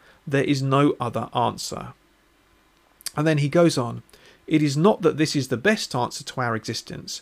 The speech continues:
It is the only answer. That is why we may hold our Christianity with intellectual integrity. The only answer for what exists is that he, the infinite personal God, really is there."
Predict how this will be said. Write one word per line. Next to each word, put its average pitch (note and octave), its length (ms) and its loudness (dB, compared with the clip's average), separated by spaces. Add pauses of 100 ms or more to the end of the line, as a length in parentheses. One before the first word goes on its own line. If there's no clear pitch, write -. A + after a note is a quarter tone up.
(480)
It D3+ 340 2
is C3 200 -2
the D#3+ 240 -4
only E3+ 340 4
answer. - 480 -6 (760)
That D#3+ 200 -2
is D#3+ 160 0
why D#3 220 8
we C#3+ 140 2
may D3+ 160 0
hold F3 300 2
our C3+ 100 -2
Christianity C3 640 -4
with B2+ 100 -2
intellectual C3+ 640 -2
integrity. B2 680 -6 (560)
The - 140 0
only G3 300 6
answer B2+ 300 0
for B2 140 -4
what C#3+ 160 2
exists A2 420 -4
is - 160 -6
that - 220 -6
he, D#3 320 0 (300)
the C3+ 140 -6
infinite E3 520 -4
personal D#3 500 2
God, G2+ 360 2 (420)
really C3 560 2 (100)
is A2 380 -4 (240)
there." A2+ 480 -4